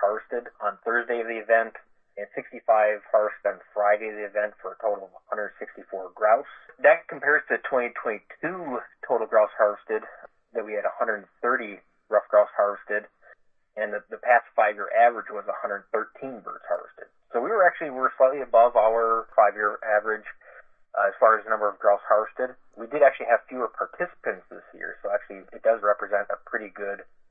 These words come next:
increase in the number of birds harvested. Hunter success was about one point two four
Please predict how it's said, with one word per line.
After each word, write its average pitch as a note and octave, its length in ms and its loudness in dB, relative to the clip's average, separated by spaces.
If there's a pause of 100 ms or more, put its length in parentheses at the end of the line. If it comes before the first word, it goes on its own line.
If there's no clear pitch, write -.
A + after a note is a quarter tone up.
(140)
increase G#2 400 -14
in G#2 80 -18
the G2+ 80 -20
number G2+ 160 -10
of - 80 -14
birds - 320 -10
harvested. G#2 400 -4 (720)
Hunter B2 320 0
success A#2 400 2
was G#2+ 160 -6
about G2+ 320 4
one G#2+ 240 -4
point G#2 320 -4
two A2+ 240 -14
four G2+ 320 -4